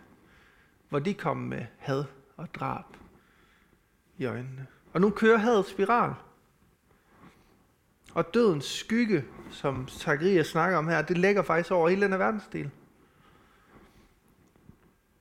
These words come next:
Jeg kommer også til at tænke på, at der ser rigtig mange familier i Rusland og i Ukraine –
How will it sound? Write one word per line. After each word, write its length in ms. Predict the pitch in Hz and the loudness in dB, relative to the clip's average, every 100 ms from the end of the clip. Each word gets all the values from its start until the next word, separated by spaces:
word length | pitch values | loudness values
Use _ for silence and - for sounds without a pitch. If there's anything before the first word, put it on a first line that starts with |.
| _ _ _ _ - | _ _ _ _ 4
Jeg 120 | 175 | 4
kommer 160 | 196 214 | 6 2
også 100 | 214 | 0
til 40 | |
at 60 | 185 | 2
tænke 220 | 214 226 | 2 4
på, 120 | 180 | 0
at 160 | 139 165 | 2 2
der 80 | |
ser 300 | 160 208 185 | 4 6 6
rigtig 340 | 185 214 - 147 | 4 0 -2 -4
mange 240 | 139 175 | -4 -4
familier 560 | - 165 180 185 135 127 | -6 -4 -2 0 0 -2
i 60 | |
Rusland 500 | 131 196 - - 131 - | -4 -4 -4 -6 -6 -4
og 340 | 147 190 220 226 | 0 0 0 -6
i 120 | 143 | -6
Ukraine – 680 | 131 131 139 131 156 175 | -6 -4 -2 0 0 -2